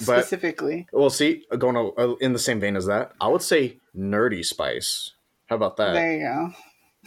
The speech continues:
Speaker 2: go. <laughs>
Speaker 1: 'Cause if I'm, if I'm just going by now, I would just be Old Spice.
Speaker 2: Right, I was gonna say I would be, I would be Grumpy Spice, probably.
Speaker 1: <laughs>
Speaker 2: <laughs> Grumpy Spice or Mom Spice. <laughs> Maybe, like, a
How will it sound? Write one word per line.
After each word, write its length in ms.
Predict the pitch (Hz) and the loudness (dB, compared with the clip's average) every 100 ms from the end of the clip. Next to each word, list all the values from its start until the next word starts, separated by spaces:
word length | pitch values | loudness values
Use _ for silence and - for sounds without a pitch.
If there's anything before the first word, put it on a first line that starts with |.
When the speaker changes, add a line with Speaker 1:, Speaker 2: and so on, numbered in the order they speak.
| - 277 | -2 0
Speaker 2:
go. 400 | 277 220 190 - - | 2 0 -2 -6 -12
<laughs> 220 | _ _ | _ _
Speaker 1:
'Cause 140 | - 117 | -2 0
if 120 | 131 | 4
I'm, 140 | 190 139 | 4 4
if 120 | 160 | 2
I'm 140 | 214 | 4
just 160 | 202 - | 2 4
going 200 | 170 156 | 4 4
by 140 | 131 | 2
now, 480 | 101 92 104 135 - - | 2 0 0 -2 -8 0
I 80 | 135 | 0
would 120 | 165 | 0
just 160 | 110 110 | -4 -4
be 320 | 104 98 - | -2 -2 -4
Old 240 | 107 107 - | -4 -2 -4
Spice. 640 | - 58 64 - - - _ - | -6 -4 -2 -2 -4 -10 _ 2
Speaker 2:
Right, 200 | 196 208 | 6 8
I 140 | 190 | 8
was 80 | 208 | 6
gonna 120 | 226 214 | 2 2
say 160 | 208 | 6
I 120 | 180 190 | 8 8
would 140 | 196 | 4
be, 600 | 202 202 202 196 185 - - | 2 2 4 4 0 -2 2
I 120 | 180 | 2
would 140 | 190 | 2
be 100 | 180 | 0
Grumpy 340 | 165 160 160 160 | 0 0 0 -2
Spice, 440 | - 147 156 160 | 0 0 -2 -4
probably. 580 | - 160 160 156 160 170 | -2 0 0 0 0 0
Speaker 1:
<laughs> 60 | 170 - 175 - 147 - 123 - - - 339 - 320 | -2 2 2 4 0 2 -2 0 -2 4 4 6 4
Speaker 2:
<laughs> 680 | 320 302 214 - _ _ - | 2 -2 -4 -6 _ _ 2
Grumpy 300 | 214 214 247 | 4 4 2
Spice 340 | - 247 - | 4 4 6
or 80 | 214 | 4
Mom 300 | 185 165 175 | 6 6 4
Spice. 600 | - 180 165 175 - - - - - - - - | 2 4 4 2 -2 -8 -8 -8 -8 -14 -20 -20
<laughs> 560 | - - - - - | -18 -14 -14 -14 -6
Maybe, 260 | 196 190 190 | 0 4 6
like, 240 | 180 170 | 6 4
a 360 | 170 165 160 180 | 2 2 2 -2